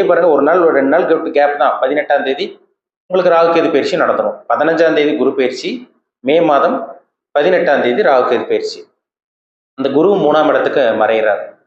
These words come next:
மூணாம் இடத்துக்கு வர்றது வந்து முயற்சி ஸ்தானத்துல இருக்கிறதுனால அது ஓரளவுக்கு கொஞ்சம் பரவாயில்லன்னு சொல்லாங்க, பெரிய அளவுக்கு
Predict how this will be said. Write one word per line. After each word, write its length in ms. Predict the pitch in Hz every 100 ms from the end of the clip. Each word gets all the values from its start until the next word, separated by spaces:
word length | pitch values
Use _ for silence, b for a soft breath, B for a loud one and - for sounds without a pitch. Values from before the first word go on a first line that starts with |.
| _ 139
மூணாம் 260 | 151 156
இடத்துக்கு 280 | 135 127 127
வர்றது 200 | 123 123
வந்து 160 | 123 123
முயற்சி 220 | 131 131 131
ஸ்தானத்துல 400 | 131 123 120 113
இருக்கிறதுனால 420 | 113 113 117 123 104 135 - - _ _ _ _ _ _ _ _ -
அது 120 | 180 175
ஓரளவுக்கு 420 | 170 190 190 185 156
கொஞ்சம் 260 | 180 208
பரவாயில்லன்னு 380 | 175 160 165 160
சொல்லாங்க, 240 | 143 139 123 123
பெரிய 220 | 143 156
அளவுக்கு 240 | 170 165